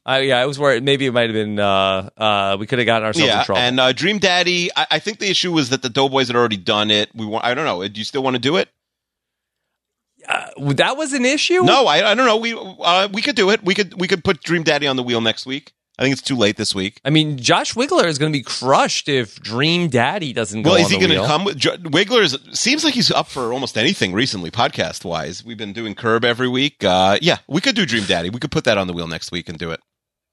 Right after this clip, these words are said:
Speaker 2: You know, uh,
Speaker 1: Okay.
Speaker 2: you know, Kirsten
Speaker 1: All right.
Speaker 2: McGinnis did a playthrough. Let me watch that, and, and i-, if I like it, we'll
Speaker 1: Okay.
Speaker 2: put it on the
Speaker 1: Let
Speaker 2: wheel.
Speaker 1: us,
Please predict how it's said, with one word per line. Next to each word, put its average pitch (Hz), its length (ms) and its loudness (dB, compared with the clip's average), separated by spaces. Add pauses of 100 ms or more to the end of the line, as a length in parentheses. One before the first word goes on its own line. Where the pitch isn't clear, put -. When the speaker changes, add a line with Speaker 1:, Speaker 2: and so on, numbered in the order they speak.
(720)
Speaker 2:
You 151 120 0
know, 165 180 4
uh, 151 180 4
Speaker 1:
Okay. 123 140 2
Speaker 2:
you 202 120 0
know, 190 40 0
Kirsten 220 340 2
Speaker 1:
All 160 60 4
right. 113 80 0
Speaker 2:
McGinnis 151 200 -2
did 147 120 -4
a - 20 -8
playthrough. 101 420 -2
Let 175 120 0
me 208 80 -2
watch 127 400 0
that, 87 240 -2
and, 87 200 -6
and 98 140 -2
i-, 98 40 2
if 104 320 -2
I 113 80 2
like 120 320 0
it, 92 80 -2
we'll 127 80 0
Speaker 1:
Okay. 131 120 0
Speaker 2:
put 85 100 -6
it 82 40 -10
on 73 80 -14
the 65 60 -16
Speaker 1:
Let 143 160 4
Speaker 2:
wheel. 160 80 0
Speaker 1:
us, 139 140 -10